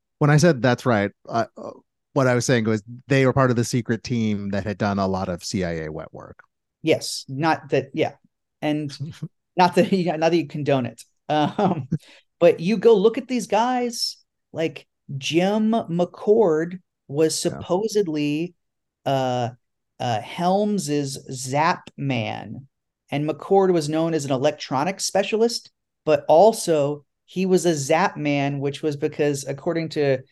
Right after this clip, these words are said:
Speaker 2: Caleb McNabb of the C I A, he had a little poison pen and he would
Speaker 1: Yeah.
Speaker 2: go walk up to people and just, like,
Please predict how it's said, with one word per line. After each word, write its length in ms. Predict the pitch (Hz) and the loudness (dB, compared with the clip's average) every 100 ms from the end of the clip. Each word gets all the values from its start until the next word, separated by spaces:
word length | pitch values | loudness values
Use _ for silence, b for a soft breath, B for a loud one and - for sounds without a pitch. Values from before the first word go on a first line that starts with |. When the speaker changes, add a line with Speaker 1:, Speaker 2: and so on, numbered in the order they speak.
| b _ | b _
Speaker 2:
Caleb 440 | - 175 185 175 143 | -8 2 4 4 2
McNabb 560 | 139 143 139 156 190 | -4 -2 0 2 0
of 60 | 160 | -2
the 80 | 135 | -6
C 240 | - 139 | -4 0
I 80 | 131 | 4
A, 360 | 131 127 127 131 _ - | 6 4 2 -6 _ -4
he 120 | 160 | 2
had 120 | 156 | 4
a 60 | 151 | 4
little 220 | 160 139 | 2 2
poison 580 | - - 185 165 147 127 | -2 0 2 2 -2 -6
pen 520 | 170 175 117 123 143 _ - | -2 -2 -2 -4 -10 _ -8
and 120 | 139 | -4
he 100 | 151 | 0
would 100 | 151 | 2
Speaker 1:
Yeah. 40 | |
Speaker 2:
go 120 | 147 143 | 2 0
walk 380 | 127 147 147 | 4 4 4
up 140 | 165 165 | 0 -2
to 60 | |
people 360 | 135 139 135 131 | -8 -6 -4 -2
and 120 | 131 | -2
just, 200 | 123 120 | -4 -2
like, 240 | 135 120 | -2 -2